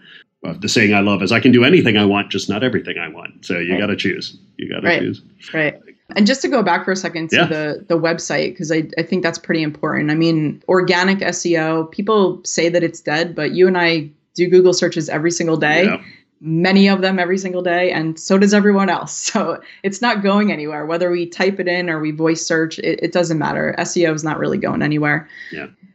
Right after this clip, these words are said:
Speaker 2: So that means that the messaging on the website or, or any type of digital content is really, really important. Um, and I think the, the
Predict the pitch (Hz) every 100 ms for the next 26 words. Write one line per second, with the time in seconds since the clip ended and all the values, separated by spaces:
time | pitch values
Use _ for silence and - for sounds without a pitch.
0 | - - 190 196 214 202 185 175 170 160
1 | 202 - 156 151 147 147 143 156 156 165
2 | 151 147 - 151 151 - 160 - 196 202
3 | 202 156 151 151 147 - 165 147 143 -
4 | 147 147 143 - 156 151 160 170 170 156
5 | 151 147 143 - 170 - - - - -
6 | - - 165 160 156 156 151 - _ _
7 | 165 170 165 165 165 185 180 165 160 151
8 | 160 143